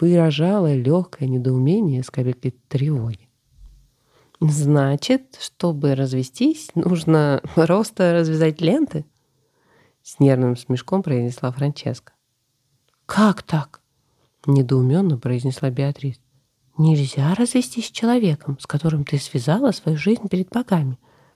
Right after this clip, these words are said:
И разве не один раз выходят замуж?" "О, поверь мне, это далеко не так",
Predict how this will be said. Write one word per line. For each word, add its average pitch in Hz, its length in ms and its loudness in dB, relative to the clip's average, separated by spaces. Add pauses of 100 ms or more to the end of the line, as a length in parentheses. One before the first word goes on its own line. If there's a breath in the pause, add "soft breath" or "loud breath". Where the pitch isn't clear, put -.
(560 soft breath)
И 143 140 2
разве 151 480 0
не 143 240 2
один 127 500 0
раз 294 400 -2
выходят - 400 -8
замуж?" 143 520 -4 (1120)
"О, 143 580 4 (120)
поверь 135 640 -2
мне, 131 180 -8 (120)
это 208 680 0
далеко 143 640 -2
не 156 180 -2
так", 107 420 -10